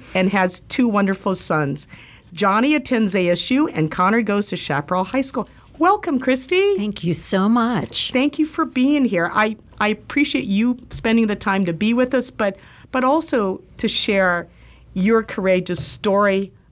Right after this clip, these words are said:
Speaker 1: of what has happened in your career, especially as you look back,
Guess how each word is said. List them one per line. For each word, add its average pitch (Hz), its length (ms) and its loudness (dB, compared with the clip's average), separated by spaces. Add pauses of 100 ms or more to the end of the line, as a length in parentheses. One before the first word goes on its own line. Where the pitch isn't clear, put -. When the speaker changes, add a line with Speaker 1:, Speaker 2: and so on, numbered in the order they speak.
(220)
Speaker 1:
of 170 320 0
what 180 540 0 (800)
has 196 200 0
happened 196 380 0
in 175 140 0
your 190 180 2
career, 156 600 0
especially 240 540 0
as 175 160 0
you 202 80 0
look 175 280 -2
back, 185 420 0